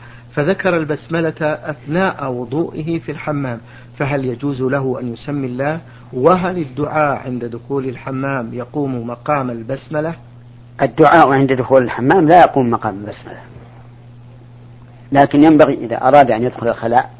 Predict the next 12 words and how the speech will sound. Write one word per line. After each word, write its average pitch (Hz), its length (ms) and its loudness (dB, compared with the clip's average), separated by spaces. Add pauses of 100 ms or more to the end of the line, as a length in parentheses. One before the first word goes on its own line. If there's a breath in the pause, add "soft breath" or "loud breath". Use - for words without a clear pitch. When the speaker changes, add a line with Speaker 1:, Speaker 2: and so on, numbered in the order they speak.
(1000)
Speaker 2:
الذي 113 240 -2
يتخلى 117 420 0
فيه 127 320 -2
أن 123 80 -2
يقول: 117 300 -2
"بسم 113 260 -6
الله، 113 300 -2 (100)
أعوذ 120 280 0
بالله 107 340 -4
من 113 100 -6
الخبث 127 420 -6 (120)
والخبائث". 104 480 -8